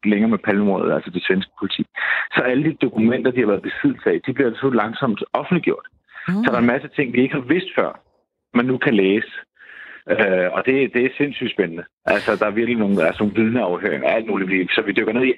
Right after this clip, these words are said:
Speaker 1: alle mulige afhøringer og små rekonstruktioner af mordet og forskellige tips, der er kommet ind til politiet og alle de her ting. Det kan vi nu læse. Så det kommer sådan drypvis i de kommende afsnit. Øh, så det, det er meget spændende. Og jeg ved, ikke det, der var der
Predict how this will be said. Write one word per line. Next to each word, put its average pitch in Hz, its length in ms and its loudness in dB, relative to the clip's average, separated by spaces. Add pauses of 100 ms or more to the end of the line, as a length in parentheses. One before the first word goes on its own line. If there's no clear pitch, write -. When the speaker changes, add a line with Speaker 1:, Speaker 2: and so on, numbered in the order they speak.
Speaker 1:
alle - 280 -4
mulige 120 180 0
afhøringer 95 680 0
og 85 360 0
små 95 280 2 (400)
rekonstruktioner 101 680 -2
af 92 60 0
mordet 92 360 2
og 82 120 -4
forskellige 104 380 0 (100)
tips, - 200 0
der 95 80 2
er - 140 -8
kommet 87 180 2
ind 95 160 2 (140)
til - 160 -4
politiet 82 500 0
og 65 160 2
alle 113 140 2
de 110 40 0
her 98 80 2
ting. 101 200 -2
Det 117 100 2
kan 131 80 0
vi 123 60 2
nu 113 100 4
læse. 104 300 2 (640)
Så - 100 2
det - 80 -2
kommer 143 220 0
sådan 131 220 -4
drypvis 123 360 0
i - 40 -6
de 104 60 -2 (100)
kommende 104 280 0
afsnit. - 360 -2 (120)
Øh, 85 220 0 (480)
så 104 60 2
det, 90 200 0
det 104 140 4
er 85 60 2 (180)
meget 127 300 0
spændende. 104 240 0
Og 107 40 2
jeg 110 80 0
ved, 151 160 2 (560)
ikke 170 200 0
det, 175 80 2
der 156 80 2
var 139 180 2
der 143 80 0